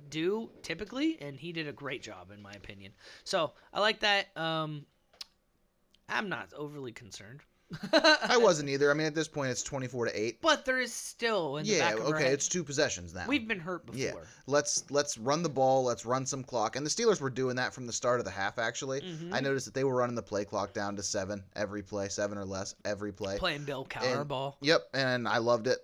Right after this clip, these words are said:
Speaker 2: because it made, it really shortened the game, especially with the way
Speaker 1: Why
Speaker 2: that the weather
Speaker 1: not?
Speaker 2: had turned. It was gonna take a Herculean effort by the Bengals to come back.
Speaker 1: Mm-hmm.
Speaker 2: And what do the Steelers do is they come out and they snatch momentum right back.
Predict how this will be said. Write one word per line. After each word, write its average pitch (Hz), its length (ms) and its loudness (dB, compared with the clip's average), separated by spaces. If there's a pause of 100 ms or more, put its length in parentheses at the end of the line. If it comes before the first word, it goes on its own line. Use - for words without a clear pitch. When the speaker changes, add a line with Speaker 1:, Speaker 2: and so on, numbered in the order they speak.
(160)
Speaker 2:
because 117 400 0
it 113 160 -2
made, 117 180 -2
it 117 140 -2
really 127 320 0
shortened 117 300 0
the 113 40 -4
game, 107 400 -2
especially 120 480 -2
with 120 160 -4
the 113 80 -4
way 120 160 2
Speaker 1:
Why - 140 2
Speaker 2:
that 117 60 0
the - 20 0
weather 110 260 2
Speaker 1:
not? 120 80 0
Speaker 2:
had 123 140 -4
turned. 127 340 -4 (300)
It 135 80 2
was 143 160 -2
gonna 127 140 -4
take 123 260 -4
a 110 40 -2
Herculean 110 520 -2
effort 98 240 -4
by 98 100 -2
the 98 80 -2
Bengals 98 380 -4
to 101 80 -8
come 98 180 -6
back. 101 300 -2 (120)
Speaker 1:
Mm-hmm. 120 240 -12
Speaker 2:
And 107 360 -2
what 123 140 2
do 123 40 0
the 113 80 -2
Steelers 120 420 -4
do 127 200 0
is 120 100 -2
they 113 160 -4
come 123 240 -8
out 120 240 -2
and 113 140 -6
they 107 80 -6
snatch 131 560 -4 (100)
momentum 117 640 -4 (240)
right 107 380 0 (280)
back. 107 340 0